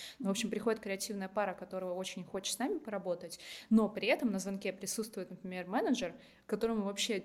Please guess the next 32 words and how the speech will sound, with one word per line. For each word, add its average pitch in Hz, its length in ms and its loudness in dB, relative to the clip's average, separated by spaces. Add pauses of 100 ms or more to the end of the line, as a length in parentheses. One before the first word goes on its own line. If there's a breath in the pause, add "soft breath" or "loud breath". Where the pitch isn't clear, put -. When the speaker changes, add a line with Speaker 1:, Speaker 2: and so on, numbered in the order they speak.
Speaker 1:
дико 240 440 4
наплевать. 185 540 -2
Он 180 120 -10
мало 202 200 0
того, 196 200 -2
что 196 180 -4
не 190 80 -4
хочет 277 280 4
с - 20 -4
нами 233 200 0
работать, 180 400 -6
так 185 140 -8
он 190 80 -4
вообще 190 240 -6
думает, 208 340 0
почему - 300 -2
бы 202 140 0
не 180 100 -6
пойти 180 280 -4
к - 80 -10
ребятам, 220 320 2
которые 185 280 -8
стоят 190 240 -6
в 175 60 -10
десять 190 240 -6
раз 185 140 -4
дешевле, 240 380 0
ещё 214 200 -4
как 190 180 -8
бы 170 120 -8
эти - 160 -10
петрики, 208 520 0